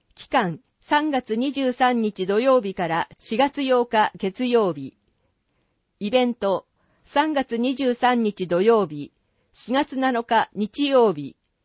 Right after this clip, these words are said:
八日月曜日。氷見行政センター、電話、八二二の二五七五。五、北下浦桜ロードウォーク。日時、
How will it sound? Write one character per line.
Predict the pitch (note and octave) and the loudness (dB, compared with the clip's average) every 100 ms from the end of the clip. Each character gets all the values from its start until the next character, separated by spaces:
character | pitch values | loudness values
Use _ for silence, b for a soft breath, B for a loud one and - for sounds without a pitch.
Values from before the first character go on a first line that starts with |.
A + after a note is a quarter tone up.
| _ F#3+ | _ -2
八 | C4 D4 | 0 0
日 | - C4 - | 2 0 0
月 | F#3 G3+ - | -4 -4 -2
曜 | C4 A#3+ F#3 | 2 2 2
日。 | C#3 - _ _ _ _ _ _ _ _ _ - | -6 -16 _ _ _ _ _ _ _ _ _ -2
氷 | A#3 | 2
見 | D4 A#3+ | 2 2
行 | C4 | 2
政 | C#4 C#4+ C4+ | 2 2 2
セ | B3+ C4 | 2 0
ン | A#3 | 0
タ | - B2+ C3+ - _ _ _ D#3 | -2 -4 -4 -8 _ _ _ 0
ー、 | |
電 | A3+ A#3 G#3+ | 2 4 2
話、 | F#3 F#3 _ _ _ | 0 -2 _ _ _
八 | B3 B3 D4 | -10 -6 -4
二 | D4 D4 B3 | -4 -2 -4
二 | G#3 G#3 | -2 -2
の | D#3+ - _ - | -4 -6 _ -6
二 | A3+ C#4+ B3+ | -4 -2 0
五 | C#4 A3+ | 2 2
七 | E3+ E3 G3 | -2 -4 -4
五。 | F3+ F3+ C3+ - _ _ _ _ _ _ _ _ _ _ _ _ _ _ _ _ | -2 -4 -6 -10 _ _ _ _ _ _ _ _ _ _ _ _ _ _ _ _
五、 | E3 G#3 - _ _ _ - | -2 0 -2 _ _ _ -20
北 | - D4 | -2 0
下 | D4 - C#4+ | 0 0 2
浦 | A#3 E3 D#3 - | 2 0 -2 -4
桜 | - F#3+ C#4+ D4 C#4 | -8 -8 -2 2 4
ロ | C4 C4 | 4 4
ー | |
ド | B3+ B3 | 4 4
ウ | |
ォ | A#3 F#3+ | 4 4
ー | - | 0
ク。 | - D3+ - _ _ _ _ _ _ _ _ _ - | -8 -10 -12 _ _ _ _ _ _ _ _ _ -4
日 | D4 - A#3+ | -4 -2 -4
時、 | D#3+ D3+ | -4 -8